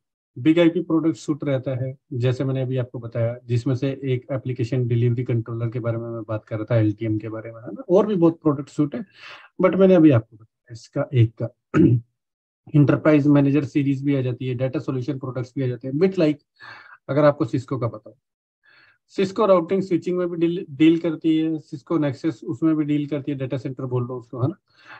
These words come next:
Cisco wireless में भी deal करती है, Meraki solution वगैरह वहां पर आ गया, यहाँ पर आपका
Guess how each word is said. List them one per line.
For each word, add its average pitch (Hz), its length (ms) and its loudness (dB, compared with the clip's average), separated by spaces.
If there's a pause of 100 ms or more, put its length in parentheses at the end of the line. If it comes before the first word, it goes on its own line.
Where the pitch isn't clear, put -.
Cisco - 300 4
wireless 151 360 8
में 165 100 6
भी 156 60 4
deal 147 240 2
करती 147 240 -2
है, 147 80 0
Meraki 139 400 0
solution 131 380 -4
वगैरह 131 260 -4
वहां 127 200 -4
पर 127 160 -8
आ 123 60 -6
गया, 127 160 -8
यहाँ 123 220 -4
पर 123 360 -8
आपका 127 360 -4